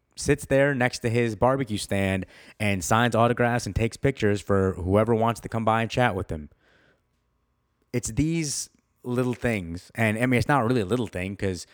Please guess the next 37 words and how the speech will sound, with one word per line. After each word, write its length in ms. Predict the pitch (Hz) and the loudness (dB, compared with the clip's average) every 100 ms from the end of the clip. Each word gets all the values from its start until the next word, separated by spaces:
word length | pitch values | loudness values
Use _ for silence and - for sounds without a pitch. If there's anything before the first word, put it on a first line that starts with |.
| - _ | -20 _
here 140 | - 104 | 0 2
you 100 | 101 | 4
are 80 | 104 | 2
getting 200 | 95 92 | 0 -6
to 60 | |
chat 300 | - 107 104 | 0 0 0
with 160 | 101 - | -2 0
a 240 | 92 87 - | 0 0 -6
former 520 | - 107 101 101 95 - _ _ _ - | -6 -2 0 0 0 -4 _ _ _ -8
major 300 | 101 107 95 | -2 0 0
leaguer 380 | 107 131 90 76 _ | 0 0 -4 -10 _
who 120 | 98 | 0
had 180 | 98 - | 0 0
three 160 | - 104 | -2 -2
hundred 160 | 101 | -2
plus 180 | 104 92 | -2 0
bombs 400 | 95 110 110 90 | 0 0 0 -4
in 60 | 87 | -8
his 120 | 80 | -6
career. 360 | 87 82 76 - _ _ _ _ _ | -6 -6 -8 -16 _ _ _ _ _
But 180 | - 113 135 | 2 2 0
it's, 160 | 127 | 0
it's 200 | 135 113 | 2 2
these 240 | 131 175 - | 4 2 2
types 240 | 156 - | 2 0
of 100 | 131 | -2
things 460 | 127 120 90 80 - | 0 0 -2 -8 -4
that 180 | 107 98 | -4 0
make 380 | 104 98 - - - _ - | 0 0 -2 -12 -20 _ -4
coming 220 | 123 120 | 0 2
to 60 | 107 | 0
the 80 | 98 | 2
ballpark 560 | 98 104 - 92 87 | 4 4 4 0 0
such 240 | - 107 113 | -2 0 2
a 180 | 101 | 2
unique 600 | 95 90 101 101 98 - | 2 -2 -2 0 0 -2
experience 760 | 101 - 104 98 82 76 - | -8 -6 -4 -4 -4 -8 -14